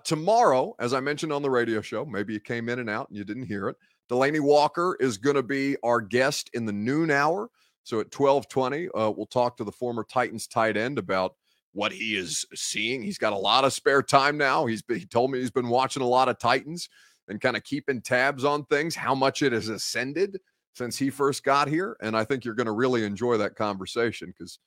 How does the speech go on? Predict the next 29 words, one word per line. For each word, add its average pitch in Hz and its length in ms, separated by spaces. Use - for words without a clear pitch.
uh, 113 300
for 143 80
those 156 220
of 123 80
you 131 160
who 117 340
remember 135 400
some 139 160
of 117 80
Delanie's 123 420
interviews, 92 600
and 95 360
shit, - 360
I, 90 160
he 110 180
hosted 117 320
a - 40
radio 95 420
show 82 380
with 101 140
Midday 113 300
one 101 200
eighty, 113 260
I 87 100
think, 101 220
for 92 380
a 101 60
full 120 200
season 151 480